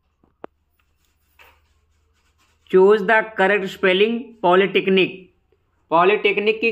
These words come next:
करेक्ट स्पेलिंग क्या होगी? ऑप्शन ए, ऑप्शन बी, ऑप्शन सी या फिर ऑप्शन डी। वन फिफ्टी थ्री, इजी वन है, पॉलिटेक्निक।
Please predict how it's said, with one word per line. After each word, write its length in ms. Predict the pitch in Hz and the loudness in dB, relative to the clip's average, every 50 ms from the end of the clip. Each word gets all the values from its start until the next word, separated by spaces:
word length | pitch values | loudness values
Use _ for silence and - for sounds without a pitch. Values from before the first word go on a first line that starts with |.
| - - | -6 -4
करेक्ट 320 | - 196 196 202 190 196 | -2 -2 -2 -2 -2 -6
स्पेलिंग 400 | 190 - - 208 208 208 208 190 | -8 -6 -4 -2 -2 -2 -4 -2
क्या 140 | 202 220 214 | 0 0 2
होगी? 360 | 190 170 156 127 123 113 - - _ _ _ _ _ _ _ _ _ _ _ _ _ _ _ _ _ _ _ _ _ _ _ _ - | 2 0 0 -2 -4 -8 -8 -10 _ _ _ _ _ _ _ _ _ _ _ _ _ _ _ _ _ _ _ _ _ _ _ _ -6
ऑप्शन 400 | - 147 170 175 - - 208 196 165 | -2 -2 -2 -2 -2 -4 -4 -4 -2
ए, 240 | 175 202 208 214 | 0 0 0 2
ऑप्शन 440 | - 175 180 180 175 - 190 185 175 | 2 2 0 0 -2 -2 -4 -2 -2
बी, 220 | 170 190 202 208 202 | 0 0 0 0 0
ऑप्शन 400 | 170 180 175 170 175 - 190 180 | 0 0 -2 -2 -2 -2 -2 -2
सी 180 | 175 180 196 196 | -2 0 -2 -2
या 100 | 185 180 | -2 -2
फिर 160 | - 196 180 | -2 -2 -2
ऑप्शन 340 | 170 175 - 185 170 151 131 | -2 -2 -2 -2 -2 -2 -2
डी। 360 | 131 156 139 113 - - _ _ _ _ _ _ _ _ _ _ _ _ _ _ _ _ _ _ _ _ _ _ _ _ _ _ _ _ _ _ _ _ _ _ _ _ _ _ - | 0 -2 -2 -2 -6 -12 _ _ _ _ _ _ _ _ _ _ _ _ _ _ _ _ _ _ _ _ _ _ _ _ _ _ _ _ _ _ _ _ _ _ _ _ _ _ -18
वन 320 | 123 127 143 175 185 190 185 | -12 -6 -4 -2 -2 -2 -2
फिफ्टी 360 | 185 185 175 - - 180 165 160 | -4 -4 -4 -4 -4 -6 -4 -4
थ्री, 380 | - 147 139 127 101 - - _ _ _ _ _ _ _ _ _ _ _ _ _ _ _ _ _ _ _ - - | -4 -4 -4 -4 -4 -8 -12 _ _ _ _ _ _ _ _ _ _ _ _ _ _ _ _ _ _ _ -8 -6
इजी 280 | 160 165 165 190 208 | -4 -2 -2 0 0
वन 200 | 208 214 208 208 | 0 0 0 0
है, 460 | 214 214 220 226 240 269 - - _ _ _ _ _ _ - _ _ _ _ _ _ _ _ _ - | 0 0 0 -2 -4 -8 -12 -18 _ _ _ _ _ _ -20 _ _ _ _ _ _ _ _ _ -2
पॉलिटेक्निक। 800 | 156 165 175 185 190 185 185 175 170 175 175 165 143 - - - | 0 0 0 0 -2 -2 -6 -6 -4 -4 -4 -4 -4 -6 -10 -16